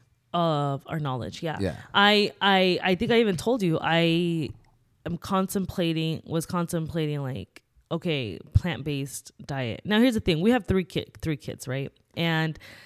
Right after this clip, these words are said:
Speaker 1: um,
Speaker 2: Technically four.
Speaker 1: <laughs> Yeah, Lucy. Um,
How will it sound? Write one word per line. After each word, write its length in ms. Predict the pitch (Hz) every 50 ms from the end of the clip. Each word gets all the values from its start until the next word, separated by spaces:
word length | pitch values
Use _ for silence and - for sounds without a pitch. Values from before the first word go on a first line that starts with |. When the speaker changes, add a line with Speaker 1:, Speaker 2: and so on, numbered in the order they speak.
| - - - - _ _ _ -
Speaker 1:
um, 580 | 185 175 165 156 151 147 143 147 143 131 127 -
Speaker 2:
Technically 400 | - 113 120 117 95 95 95 82
four. 380 | - - - - - - - _
Speaker 1:
<laughs> 680 | _ _ _ _ _ _ _ _ _ _ _ _ _ _
Yeah, 100 | 170 151 113 - - -
Lucy. 320 | - - 131 - - - - - - _ - - - - - - _
Um, 600 | - 185 185 180 170 165 156 151 147 147 135 -